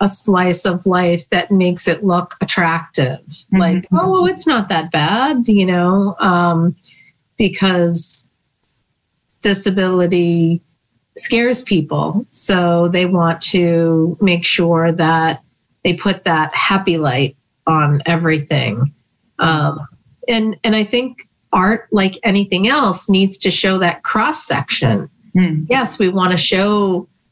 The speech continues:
Speaker 1: that girl who can play the Stradivarius, you know,
Speaker 2: Mm-hmm.
Speaker 1: but we also want to show somebody like my daughter who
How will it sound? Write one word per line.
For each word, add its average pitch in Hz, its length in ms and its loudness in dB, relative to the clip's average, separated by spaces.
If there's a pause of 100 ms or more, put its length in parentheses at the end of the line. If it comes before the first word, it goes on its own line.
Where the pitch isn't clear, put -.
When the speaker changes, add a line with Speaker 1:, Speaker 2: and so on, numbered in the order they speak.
(180)
Speaker 1:
that 151 460 -2 (520)
girl 190 560 0
who 165 800 0
can 165 760 0 (140)
play 170 560 2
the 160 340 0
Stradivarius, 175 1300 0
you 202 180 2
know, 185 500 2
Speaker 2:
Mm-hmm. 185 240 0 (160)
Speaker 1:
but 196 260 0
we 208 180 2
also 196 840 0 (200)
want 185 340 4
to 180 80 0
show 170 680 0 (680)
somebody 175 400 0
like 180 200 -2
my 202 120 0
daughter 240 520 0 (120)
who 196 320 0